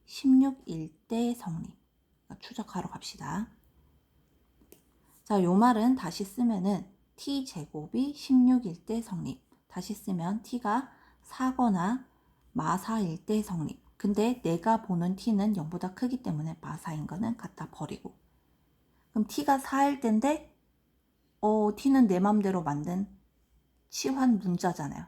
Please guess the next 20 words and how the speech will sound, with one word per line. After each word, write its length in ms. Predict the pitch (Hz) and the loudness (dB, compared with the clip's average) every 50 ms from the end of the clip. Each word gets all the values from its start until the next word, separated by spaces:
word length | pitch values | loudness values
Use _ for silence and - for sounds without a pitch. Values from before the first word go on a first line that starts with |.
| _ | _
다시 300 | - - 180 180 - 202 | -10 -8 -6 -4 -4 -6
X로 400 | - - - - 202 196 190 180 | -6 -8 -8 -4 -2 -2 -2 -4
돌아갑시다. 580 | - 175 160 160 156 139 - - - - - - _ _ _ _ _ _ _ _ _ _ | -6 -8 -8 -8 -8 -10 -14 -16 -18 -18 -18 -20 _ _ _ _ _ _ _ _ _ _
T가 300 | - - 247 233 - 214 | -4 -2 -2 0 2 0
뭐였어? 540 | 180 147 143 147 160 - - - 233 240 233 - | 0 0 -2 -4 -6 -8 -6 -4 -4 -4 -4 -6
X 320 | 165 165 - - - 190 190 | -10 -12 -12 -12 -12 -12 -10
더하기 580 | - 156 147 143 - - - - - 196 - _ _ _ _ _ _ _ _ _ - | -10 -10 -10 -12 -14 -16 -18 -16 -16 -16 -18 _ _ _ _ _ _ _ _ _ -4
이는 240 | 208 220 240 247 247 | 0 2 2 2 2
사일 960 | 240 - - 226 233 240 254 262 - _ _ _ _ - - 180 170 - - - | -2 -6 -6 -2 0 0 -2 -2 -6 _ _ _ _ -6 -4 -4 -4 -4 -6 -4
때 200 | 220 220 226 226 | -4 -2 -2 -4
성립. 400 | - - 156 156 - - - _ _ _ _ | -6 -6 -6 -6 -6 -8 -12 _ _ _ _
그러니까 640 | _ - 190 175 170 156 - - - - 247 285 359 - | _ -6 -4 -4 -2 -4 -6 -8 -6 -4 -4 -4 -6 -8
X가 560 | - - - - - - - 214 254 294 - - _ _ _ _ _ _ _ _ _ _ _ _ _ - | -12 -12 -12 -14 -12 -6 -2 -2 -2 -2 -4 -14 _ _ _ _ _ _ _ _ _ _ _ _ _ -10
이일 600 | - 160 175 196 220 240 - - 175 160 165 - | -6 -2 2 2 2 2 2 0 -6 -6 -6 -6
때 160 | - 190 190 | -2 -2 -2
성립. 340 | 190 190 147 139 - - - _ _ _ _ _ _ _ _ _ _ _ _ _ _ _ _ _ _ _ _ _ _ _ _ _ _ _ _ _ _ _ _ _ _ _ _ _ _ - | -2 -4 -8 -10 -10 -12 -16 _ _ _ _ _ _ _ _ _ _ _ _ _ _ _ _ _ _ _ _ _ _ _ _ _ _ _ _ _ _ _ _ _ _ _ _ _ _ -10
어, 480 | - - - - - - - 214 - - - _ _ - - - - - - - - - - _ _ _ _ _ _ _ _ _ _ | -8 -8 -8 -8 -10 -12 -14 -16 -18 -20 -20 _ _ -20 -20 -20 -20 -20 -20 -20 -20 -20 -20 _ _ _ _ _ _ _ _ _ _
많이 260 | - - 160 156 - | -10 -8 -8 -6 -6
업-, 120 | - - - - - | -8 -6 -8 -8 -8
내려갔네. 580 | - 147 143 - 165 - - - 180 190 - | -8 -10 -10 -10 -12 -12 -10 -8 -10 -10 -10